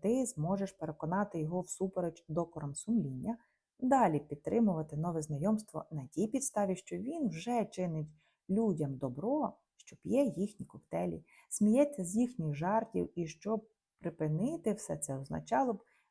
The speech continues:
виявитися педантичним, м, нетолерантним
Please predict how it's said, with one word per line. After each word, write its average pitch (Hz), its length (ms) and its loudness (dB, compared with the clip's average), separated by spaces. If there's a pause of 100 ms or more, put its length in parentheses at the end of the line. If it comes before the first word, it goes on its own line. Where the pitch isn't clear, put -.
виявитися 208 680 0 (280)
педантичним, 160 920 -2 (420)
м, 139 600 -4
нетолерантним 151 1080 -2